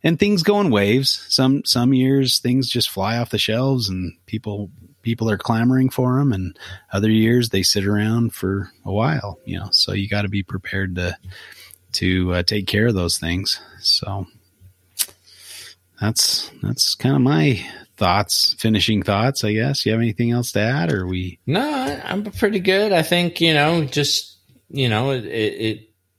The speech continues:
Speaker 2: it, again, it's, it's reading the animals, it's the conditions that they're in, it's, it's taking the, you know, it's, it's not just the fortune cookie, it's the whole dinner. So,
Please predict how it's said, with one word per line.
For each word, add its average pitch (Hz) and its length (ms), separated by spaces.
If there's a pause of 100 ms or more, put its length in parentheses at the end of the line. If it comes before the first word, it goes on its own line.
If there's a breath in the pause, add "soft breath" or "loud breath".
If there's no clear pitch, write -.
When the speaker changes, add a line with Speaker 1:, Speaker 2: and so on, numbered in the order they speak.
(100)
Speaker 2:
it, - 200 (1000)
again, 113 460
it's, 113 260
it's 95 400
reading 120 460
the 113 180
animals, 127 680
it's 90 220
the 95 100
conditions 117 640
that 127 160
they're 120 200
in, 117 380
it's, - 380
it's - 400
taking 117 560
the, 101 300 (460 loud breath)
you 104 120
know, 87 220 (200)
it's, 104 280
it's 101 280
not 104 300
just 113 320
the 117 80
fortune 107 440
cookie, 92 380
it's 87 220
the 80 100
whole 101 960
dinner. 78 500 (100)
So, 78 500